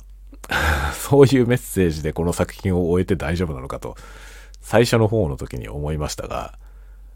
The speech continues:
まあ、見事に身勝手なキャラクターどもが出てきてですね、身勝手なことを言って、え、身勝手な終わり方をすると。そして人は何も変わらなかった。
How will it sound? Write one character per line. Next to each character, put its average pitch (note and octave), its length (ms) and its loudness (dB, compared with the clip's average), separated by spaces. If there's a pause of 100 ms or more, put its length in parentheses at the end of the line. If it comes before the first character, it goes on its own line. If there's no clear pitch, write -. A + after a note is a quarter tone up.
(160)
ま G2 300 6
あ、 - 60 -2
見 G2 140 2
事 F#2 220 2
に D2 120 -4
身 C#2+ 100 -6
勝 D2+ 180 -4 (120)
手 - 80 -4
な - 200 -10
キ - 120 -14
ャ - 20 -8
ラ C3 80 -8
ク - 80 -14
タ C3 160 -8
ー A#1 40 -8
ど - 100 -12
も B1+ 100 -10
が - 80 -10
出 - 140 -12
て - 80 -12
き - 80 -16
て - 80 -12
で - 80 -14
す - 100 -16
ね、 A#2 240 -12
身 C2+ 100 -12
勝 D2 160 -10
手 - 140 -14
な C2+ 60 -10
こ C2+ 80 -12
と - 100 -10
を - 40 -10
言 B1+ 100 -12
っ - 20 -16
て、 - 460 -4 (200)
え、 - 120 -8
身 C#2+ 80 -6
勝 - 120 -8
手 - 140 -14
な - 60 -10
終 - 60 -12
わ - 40 -14
り - 80 -16
方 - 160 -10
を - 20 -10
す - 120 -12
る - 80 -16
と。 - 100 -20 (760)
そ - 160 -2
し - 80 -6
て A#2 100 0
人 - 240 -2
は G2+ 160 6
何 D#2 200 -4
も D2 140 -6
変 C#2+ 80 -8
わ C#2 60 -6
ら C#2 80 -6
な C2 80 -8
か - 60 -12
っ - 120 -16
た。 - 140 -14